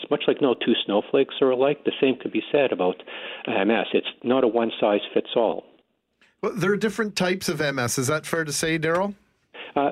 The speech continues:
Speaker 1: there are. There are five types of M S. The most common is relapsing remitting. Um, people can move into a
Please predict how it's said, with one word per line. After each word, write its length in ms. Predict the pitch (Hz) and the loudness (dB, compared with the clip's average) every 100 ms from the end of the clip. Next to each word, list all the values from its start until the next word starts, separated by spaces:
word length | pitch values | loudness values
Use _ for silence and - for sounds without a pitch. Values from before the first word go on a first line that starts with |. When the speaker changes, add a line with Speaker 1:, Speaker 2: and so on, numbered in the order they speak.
| 143 | 4
Speaker 1:
there 160 | 165 175 | 6 6
are. 220 | 117 107 123 | 4 0 2
There 220 | 127 127 | 4 4
are 100 | 123 - | 2 0
five 240 | 147 143 - - | 0 0 -4 -2
types 220 | 127 - - | -2 0 -2
of 100 | 90 | 0
M 220 | 131 117 120 | 0 2 2
S. 160 | 95 - | 0 -2
The 60 | 120 | 0
most 180 | 113 - - | 0 0 0
common 300 | 139 120 101 | 2 2 0
is 100 | 95 | 2
relapsing 560 | 101 113 110 - - 104 | 4 4 4 -2 -2 0
remitting. 440 | 104 120 110 - - - - - - - | 2 4 2 0 -8 -12 -12 -12 -12 -8
Um, 480 | 104 95 101 104 - - _ - _ - | -2 0 2 0 -4 -18 _ -20 _ -2
people 240 | - 113 | 2 2
can 400 | - 113 113 113 | 0 2 2 4
move 240 | 110 113 - | 6 4 4
into 280 | 107 | -2
a 40 | - | 0